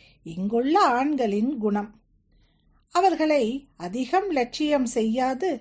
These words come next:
உண்டான குறைகளை விரைவில் நீக்குவதற்கு பாருங்கள்.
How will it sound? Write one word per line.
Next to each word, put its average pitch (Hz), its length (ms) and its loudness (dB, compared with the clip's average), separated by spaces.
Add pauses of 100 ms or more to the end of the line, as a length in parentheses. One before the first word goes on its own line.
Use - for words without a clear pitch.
(720)
உண்டான 294 480 2 (100)
குறைகளை 294 580 -2 (480)
விரைவில் 285 680 0 (140)
நீக்குவதற்கு 269 960 0
பாருங்கள். 262 600 0